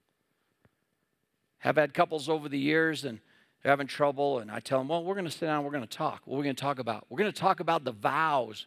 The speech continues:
that you took before God." Now, some people like my sermons for marriages, a lot of people don't. They're always short. A lot of people say, "Beautiful sermon." I said, "You meant it was short."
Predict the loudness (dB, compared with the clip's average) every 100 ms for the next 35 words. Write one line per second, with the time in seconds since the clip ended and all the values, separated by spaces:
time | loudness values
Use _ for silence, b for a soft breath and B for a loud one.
0 | _ -4 -2 -2 -4 -4 -6 -2 -2 2
1 | 0 -2 -10 _ _ _ _ _ _ _
2 | _ _ _ _ _ _ _ _ _ _
3 | _ _ _ _ _ 0 0 -2 _ _
4 | _ _ _ _ _ _ -2 0 0 -2
5 | 0 4 4 2 0 -2 0 -2 0 -2
6 | -4 -10 B -8 -2 2 4 2 0 2
7 | 2 2 -2 -8 -6 -4 -4 -6 -12 _
8 | _ _ _ _ _ _ _ _ _ _
9 | 0 2 2 0 -2 -2 -2 -2 -2 -2
10 | 0 -6 -4 -6 -4 -4 -4 -6 -6 -2
11 | -2 -2 -6 -4 -4 -4 -4 -2 -2 -4
12 | -6 -6 -2 -2